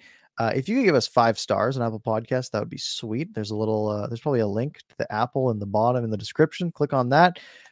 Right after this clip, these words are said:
Um, Clay, any parting words for tonight?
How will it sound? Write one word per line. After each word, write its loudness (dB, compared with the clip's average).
Um, 8
Clay, 4
any 0
parting 2
words 0
for -4
tonight? -4